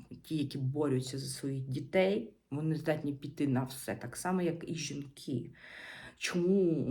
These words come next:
ми з Марією дуже багато разів вам кажемо про те, що коли, дякую, Неточка, ще раз, коли, е,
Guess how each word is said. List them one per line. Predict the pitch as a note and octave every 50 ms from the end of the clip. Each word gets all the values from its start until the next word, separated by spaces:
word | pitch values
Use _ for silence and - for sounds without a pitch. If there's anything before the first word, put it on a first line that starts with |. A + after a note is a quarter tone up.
| D3 D3+
ми | D#3+ E3 D#3+
з | C#3 C#3 D3
Марією | D#3+ E3+ F3 E3 D#3+
дуже | C3+ C#3+ D3 D3+
багато | C#3 C#3+ C#3+ D3+ C#3+ D3 - B2+
разів | C3+ C3+ - - E3+ E3 D#3+ -
вам | C#3+ C#3+ C#3 C3 C3 -
кажемо | - D3 C#3+ C#3+ C#3 C3+ - B2 B2 -
про | - - - B2
те, | B2 - F#3+ G#3+
що | A3 A3 - A3 - -
коли, | - C#3 C#3 C#3+
дякую, | D3 - D3 C#3+ C#3 - C#3 C3+
Неточка, | C#3+ C#3+ - - - - - - - E3
ще | - - - -
раз, | - - - - - - - - - - - - - - _ _ _ - -
коли, | - D#3 D#3 D3+ D#3+ E3 F#3 F3+ F3 E3 - - - -
е, | - D3+ D3+ D3+ D3+ D3 D3 - -